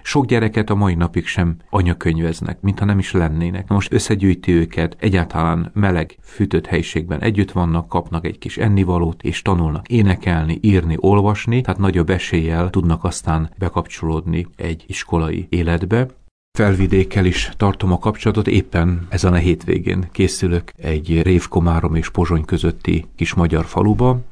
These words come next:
Nyáron egy nagyon jelentős alkalmon vettem részt Felvidéken, Szlovákiában,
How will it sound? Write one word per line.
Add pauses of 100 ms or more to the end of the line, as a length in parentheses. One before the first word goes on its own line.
(140)
Nyáron
egy
nagyon
jelentős
alkalmon
vettem
részt
Felvidéken,
Szlovákiában,